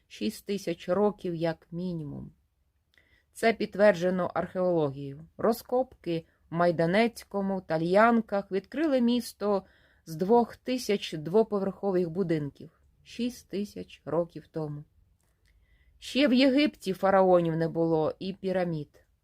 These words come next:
Уявіть велич древньої культури на території сучасної України.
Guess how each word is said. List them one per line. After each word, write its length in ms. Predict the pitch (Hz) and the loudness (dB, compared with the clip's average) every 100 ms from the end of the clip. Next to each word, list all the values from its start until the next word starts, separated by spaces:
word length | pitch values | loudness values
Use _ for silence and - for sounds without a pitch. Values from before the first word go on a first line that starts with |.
| _ | _
Уявіть 540 | - 220 240 277 247 160 | 0 4 4 4 -2 2
велич 480 | 196 196 170 - | 4 4 2 -4
древньої 500 | 147 175 190 180 175 | 0 4 4 2 -2
культури 600 | 175 196 185 - 240 208 | -2 -4 -6 -6 -4 -2
на 100 | 170 | -2
території 640 | 165 175 180 180 196 180 165 | -4 -4 -4 -4 -4 -2 -6
сучасної 680 | - 165 - 175 - 165 170 | -8 -14 -8 -8 -8 -10 -10
України. 540 | 170 180 175 156 143 | -6 -6 -4 -6 -10